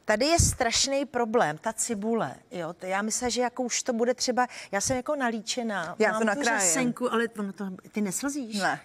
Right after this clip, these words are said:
Speaker 1: Já strašně slzím.
Speaker 2: Já jsem hrozný tvrdák.
Speaker 1: Hele, a nevidím dobře na blízko, takže
Speaker 2: <laughs>
Speaker 1: hele, prosím tě, kdybys mi udělala malinký, jako z té půlky cibule, tak to bude super.
Speaker 2: Dobře.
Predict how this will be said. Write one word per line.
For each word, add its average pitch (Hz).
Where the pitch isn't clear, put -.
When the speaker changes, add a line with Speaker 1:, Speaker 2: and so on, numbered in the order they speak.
Speaker 1:
Já 180
strašně -
slzím. 160
Speaker 2:
Já 180
jsem 214
hrozný 214
tvrdák. 180
Speaker 1:
Hele, -
a 196
nevidím 208
dobře 226
na 233
blízko, 220
takže 208
Speaker 2:
<laughs> 202
Speaker 1:
hele, 220
prosím 226
tě, 285
kdybys 277
mi 320
udělala 302
malinký, 254
jako 208
z -
té 269
půlky 359
cibule, 185
tak 180
to 196
bude 190
super. 214
Speaker 2:
Dobře. 139